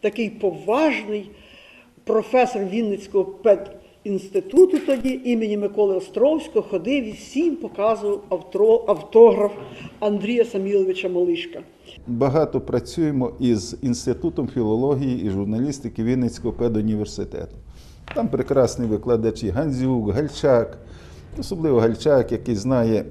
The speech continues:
Speaker 2: <clears throat> журналістику, був чотирнадцять років редактором районної газети, заслужений працівник культури.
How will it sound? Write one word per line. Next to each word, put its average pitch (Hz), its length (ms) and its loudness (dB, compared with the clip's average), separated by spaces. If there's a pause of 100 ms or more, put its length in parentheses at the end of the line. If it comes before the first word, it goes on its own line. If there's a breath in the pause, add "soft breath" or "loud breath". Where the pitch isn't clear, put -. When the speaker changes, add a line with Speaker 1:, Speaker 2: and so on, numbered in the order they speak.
(140)
Speaker 2:
<clears throat> - 1200 -8
журналістику, 113 800 0
був 113 180 -2
чотирнадцять 110 680 -4
років 107 680 -4
редактором 104 640 0
районної 104 460 0
газети, 107 480 0
заслужений 110 540 -4
працівник 110 520 -4
культури. 131 520 -4